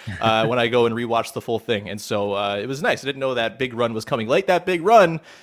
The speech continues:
Speaker 1: in large part, tied to Fred VanVleet being awesome. Uh, Big V, the Fred VanVleet question is gonna be one that's on our minds for the next ten days until the deadline. Um, where are you at right now? Every game is going to be,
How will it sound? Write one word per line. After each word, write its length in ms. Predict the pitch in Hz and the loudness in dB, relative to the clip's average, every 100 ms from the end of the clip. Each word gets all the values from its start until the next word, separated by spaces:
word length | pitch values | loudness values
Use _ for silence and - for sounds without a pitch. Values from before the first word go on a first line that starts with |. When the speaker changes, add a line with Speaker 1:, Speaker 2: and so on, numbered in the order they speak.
| - | -10
Speaker 1:
in 160 | 170 151 | -4 -2
large 380 | 139 139 139 - | 2 2 2 -4
part, 400 | 117 110 110 - | 0 0 0 -6
tied 300 | 104 104 104 | 0 0 0
to 60 | 107 | -8
Fred 280 | - 101 | -8 -10
VanVleet 520 | 101 107 104 117 135 - - - _ | -8 -10 -10 -8 -8 -10 -20 -20 _
being 280 | - 139 170 | -2 0 2
awesome. 500 | 202 240 - 110 139 | 4 2 0 -4 -6
Uh, 540 | - 143 143 143 143 139 - | 0 2 4 4 2 -2 0
Big 160 | 196 | -2
V, 380 | 185 175 170 - _ - | 2 0 0 -6 _ -6
the 80 | |
Fred 200 | 165 208 | 0 0
VanVleet 360 | 185 180 156 170 | 6 4 4 0
question 340 | - 160 - | 4 2 2
is 100 | 151 | -4
gonna 200 | 143 151 | -2 -2
be 80 | 147 | 0
one 200 | 135 147 | 0 2
that's 200 | 143 127 | 2 0
on 80 | 143 | 2
our 80 | 127 | 0
minds 400 | 127 131 131 - | 0 -2 -4 -10
for 120 | 139 | -12
the 60 | 123 | -8
next 260 | 131 - | -8 -8
ten 200 | - 135 | -4 -2
days 260 | 123 139 165 | 0 0 0
until 160 | 131 | -2
the 80 | 117 | -6
deadline. 500 | 104 139 151 151 147 - - - - | 0 0 0 0 -2 -6 -18 -20 -4
Um, 380 | 113 113 110 107 | 0 2 0 2
where 180 | 135 180 | 4 4
are 60 | |
you 180 | 175 156 | 4 4
at 180 | 156 - | 4 4
right 220 | 143 135 127 | 0 0 -2
now? 340 | 143 147 151 | -2 0 0
Every 300 | - 147 147 | -2 -4 -2
game 320 | 131 139 143 | -2 0 0
is 100 | 123 | -2
going 280 | 110 127 123 | -2 -2 -2
to 100 | 127 | -6
be, 400 | 120 120 113 104 | -6 -6 -6 -10